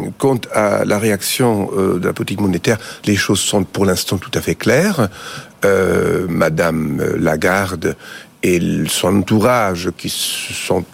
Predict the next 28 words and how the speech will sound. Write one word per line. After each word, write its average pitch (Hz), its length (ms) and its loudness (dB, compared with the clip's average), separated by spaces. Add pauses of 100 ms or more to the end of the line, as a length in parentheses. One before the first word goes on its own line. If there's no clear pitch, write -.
(120)
complètement 107 520 0
plantés 101 840 0 (800)
dans, 95 400 -2 (180)
dans, 85 140 -2 (200)
il 90 60 0
y 98 40 4
a 80 80 2
encore 80 260 -4
une 92 160 4
année, 104 440 4 (120)
lorsqu'on - 320 -8
a 73 80 -6
dit, 98 240 2
écoutez, 87 680 -2
euh, 69 80 -6 (240)
c'est - 160 -6
passager, 110 760 2
avec - 240 -6
un 87 60 0
discours 85 560 0
qui - 140 -4
ressemble 82 420 -2
à 71 80 -2
celui 78 300 -2 (300)
de 85 80 0
vous, 98 120 2
monsieur, 147 380 4 (460)
euh, 104 200 2